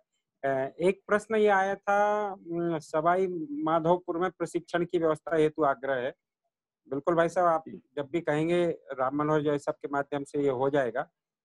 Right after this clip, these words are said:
विक्रम शर्मा जी कह रहे हैं कि कला और वाणिज्य की चिंता हो, बिल्कुल कला और, कला और वाणिज्य के लिए, अ, विद्या भारती पाठशाला में ये सब material आ रहा है।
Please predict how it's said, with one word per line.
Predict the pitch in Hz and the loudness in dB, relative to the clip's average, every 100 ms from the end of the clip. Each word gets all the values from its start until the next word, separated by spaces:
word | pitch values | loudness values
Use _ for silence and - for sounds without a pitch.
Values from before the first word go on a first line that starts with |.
| _ - | _ -4
विक्रम | 147 - 175 175 | -4 0 -2 -2
शर्मा | 175 175 175 | -2 0 2
जी | 180 | 0
कह | 175 160 | 2 2
रहे | 170 | 2
हैं | 170 | -2
कि | 180 | -4
कला | - 156 165 | -2 2 2
और | 175 165 | 2 0
वाणिज्य | 147 160 156 175 | 0 -2 -4 -4
की | 170 | -4
चिंता | 156 156 151 | -4 -4 0
हो, | 160 160 170 - | 2 2 -2 -6
बिल्कुल | 147 147 170 | -8 -4 -6
कला | 156 147 156 165 | -6 -2 0 0
और, | 165 _ | -2 _
कला | 151 165 | 0 2
और | 170 165 | 2 2
वाणिज्य | 139 151 160 151 | 0 -2 -2 -6
के | 156 165 | -4 -2
लिए, | 147 185 _ _ _ _ _ 139 | 0 -2 _ _ _ _ _ -2
अ, | 139 143 143 147 143 143 _ _ - | 0 2 0 0 -2 -4 _ _ -6
विद्या | 143 170 | 0 2
भारती | 165 165 170 | 2 0 -4
पाठशाला | 165 156 156 - 160 160 | -2 -2 -2 -2 0 0
में | 165 160 | 0 -2
ये | 160 151 | -2 -2
सब | 151 147 | -4 -6
material | 143 151 147 147 | -4 -4 -2 0
आ | 131 | 0
रहा | 147 135 | 0 0
है। | 127 | -4